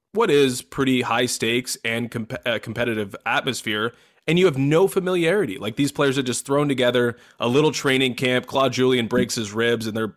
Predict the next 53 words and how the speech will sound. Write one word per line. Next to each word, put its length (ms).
all 100
of 80
a 40
sudden 180
they're 100
in 100
Beijing. 460
Like, 220
it, 240
it 160
just 180
comes 280
together 320
so 240
quickly 420
when 220
a 40
team 300
like 300
Finland, 480
and 220
not 180
to 80
say 100
they 120
play 240
together, 280
not 180
to 60
say 140
they 100
all 140
play 160
in 80
the 60
same 240
league, 260
some 180
of 60
them 100
would, 220
but 380
they 100
have 300
that 160
familiarity 640
because 560
they 200
play 260
the 80
game 280
one 280
way. 280